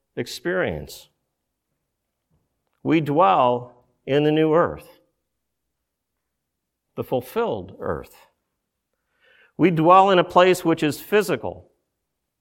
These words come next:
It is not merely spiritual. We dwell as those who are embodied spirits and live real lives, real eternal lives,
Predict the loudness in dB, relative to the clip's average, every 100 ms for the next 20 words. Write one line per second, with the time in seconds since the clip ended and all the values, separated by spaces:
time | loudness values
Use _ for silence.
0 | _ _ -10 -6 -4 -2 -2 -2 -4 -2
1 | -4 -6 -8 -6 -6 -10 -16 -18 -20 _
2 | _ _ _ _ _ -4 -2 0 2 2
3 | 4 2 0 2 4 4 0 -4 -2 -2
4 | -4 -2 2 2 2 -4 -8 -12 -4 0
5 | 2 2 0 -4 -4 0 2 2 -2 -2
6 | 0 2 2 2 -2 -4 -12 _ _ -10
7 | -4 0 0 -2 -4 -6 -8 -6 -4 -2
8 | -4 -6 -2 0 0 -4 -8 -12